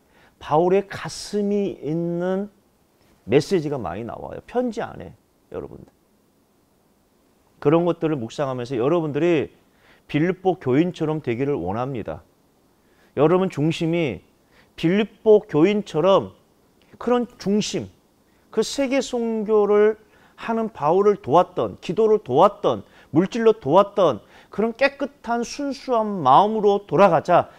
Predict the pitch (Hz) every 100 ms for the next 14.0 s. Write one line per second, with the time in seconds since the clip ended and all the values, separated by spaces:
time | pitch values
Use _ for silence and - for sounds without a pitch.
0 | - - 190 202 - 247 240 233 220 220
1 | 220 165 175 247 226 226 156 214 - 208
2 | 196 190 202 175 196 - 247 240 226 220
3 | 214 262 240 226 202 185 202 143 190 220
4 | 139 - - - - 214 240 143 151 262
5 | 247 180 147 135 139 175 226 220 143 147
6 | 220 254 - 190 226 - 160 185 214 -
7 | 302 - 262 - 285 180 170 165 - -
8 | - 240 - 269 247 175 123 180 240 262
9 | 233 160 143 220 226 151 175 151 - _
10 | - 143 156 143 143 - - 107 101 -
11 | 117 120 139 - 65 64 - _ - 113
12 | - - 165 202 220 - 196 190 175 185
13 | 185 - 226 214 190 170 156 147 160